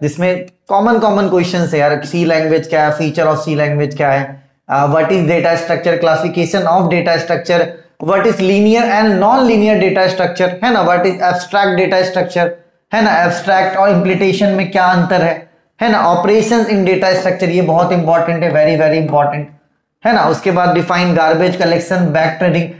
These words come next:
तो ये important question है unit number one के, जो आपको तीन दिन में इनका notes prepare कर लेना है, पढ़कर अच्छे से आप तीन दिन में इनका notes बना सकते हो।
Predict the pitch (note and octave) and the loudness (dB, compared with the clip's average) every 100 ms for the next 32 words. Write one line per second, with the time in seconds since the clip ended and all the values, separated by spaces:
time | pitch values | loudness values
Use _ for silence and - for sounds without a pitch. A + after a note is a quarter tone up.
0 | - C4 B3 A3 C#4 B3+ G3+ G3+ G3+ A#3+ | -4 0 2 4 4 2 2 2 2 2
1 | B3 A3 G#3+ G#3 A3 G#3 C4 F3+ F#3 G#3 | 2 2 2 2 0 2 0 2 0 0
2 | F#3 F#3 F#3 F3+ D#3 D#3+ A3 D#4+ - - | 0 0 0 0 0 0 0 0 -2 -8
3 | - F3+ D#3 A#3+ F#3+ F#3 F#3 C4 D4 - | -6 -2 2 4 4 2 2 0 0 0
4 | C4+ C#4+ A#3+ G#3+ A#3+ G#3 F3+ A3 F3+ F#3 | 2 4 2 2 2 2 2 2 2 2
5 | F#3+ F3+ E3+ E3 E3 D3+ C3 B2+ C3 C3+ | 0 -2 0 0 0 -2 -4 -2 -2 0
6 | F#3 F3 - - F3 F3+ G#3 F#3 - G#3+ | 0 0 -2 -2 0 0 0 0 0 0
7 | F3+ B3+ - - _ _ _ _ - - | 2 0 -4 -14 _ _ _ _ -20 -8
8 | - F3 G3+ - G#3 G3 F#3 F3+ F#3+ E3 | 0 2 2 0 2 2 4 2 2 0
9 | F3 D#3 D#3+ D3 C#3+ D3+ D#3 E3+ - A#3 | 0 0 0 -2 -2 0 -2 -4 0 2
10 | D4+ | 2